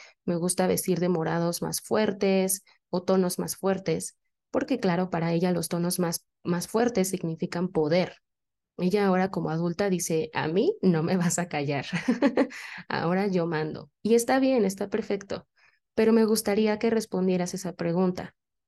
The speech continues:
Si realmente te gustaban los colores pasteles o a lo mejor a ti, Chulita, te imponían ve-, ponerte vestidos,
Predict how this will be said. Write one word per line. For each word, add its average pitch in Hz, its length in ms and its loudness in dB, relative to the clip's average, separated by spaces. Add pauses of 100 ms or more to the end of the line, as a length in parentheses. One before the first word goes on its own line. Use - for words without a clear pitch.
(760)
Si 202 280 4
realmente 196 500 2
te 196 120 0
gustaban 185 500 0
los 175 140 -4
colores 175 320 -4
pasteles 196 720 2
o 175 60 2
a 165 40 2
lo 165 100 0
mejor 175 300 0
a 180 80 0
ti, 180 160 -2
Chulita, 170 440 -2
te 175 100 -2
imponían 170 560 -2
ve-, 165 260 -2
ponerte 170 400 0
vestidos, 196 680 2